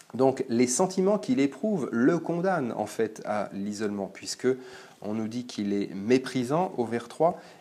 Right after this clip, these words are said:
et qu'il éprouve de l'ennui au vers quatre. Dans les vers cinq et six, il y a cette accumulation de négation, hein, ce ni, ni, ni, pour des choses qui sont assez peu comparables à la vérité. Euh, le gibier, le faucon, le peuple,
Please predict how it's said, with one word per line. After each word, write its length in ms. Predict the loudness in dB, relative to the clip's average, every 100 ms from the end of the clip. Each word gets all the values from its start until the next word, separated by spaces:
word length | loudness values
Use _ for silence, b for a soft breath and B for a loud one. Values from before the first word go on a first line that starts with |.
| 2
et 180 | 2
qu'il 220 | 2 0 2
éprouve 380 | 2 0 -2
de 220 | 0 -2 -2
l'ennui 500 | -4 -2 -2 -4 -6 -4
au 80 | -4
vers 260 | -2 -6 -8
quatre. 300 | -12 -12 -20 -20 _ B B B B B -2
Dans 100 | 6
les 100 | 8
vers 140 | 8 8
cinq 240 | 4 2
et 40 |
six, 320 | 0 0 0 2
il 40 |
y 20 |
a 40 | 4
cette 300 | 4 2 4
accumulation 800 | 2 2 0 2 2 2 0 -2
de 120 | -2
négation, 680 | 0 0 2 0 -2 -2 -2
hein, 80 | -2
ce 220 | -4 -2
ni, 400 | -2 0 0 0
ni, 280 | 0 0 2
ni, 280 | 2 2 0 B B B -2
pour 200 | 4 4
des 80 |
choses 240 | 4 2 0
qui 120 | -2
sont 280 | 0 0 2
assez 400 | 2 2 2 0
peu 300 | 0 0 0
comparables 640 | 2 -2 0 4 6 4 4
à 160 | 2
la 120 | 0 0
vérité. 500 | -2 -4 -4 -6 -6 B B B -6
Euh, 680 | -2 0 2 2 0 -2
le 200 | -2 -2
gibier, 460 | -4 -6 -2 0 4
le 140 | 4
faucon, 520 | 2 0 -2 -2 -2
le 240 | 2 4 6
peuple, 420 | 8 8 8 -2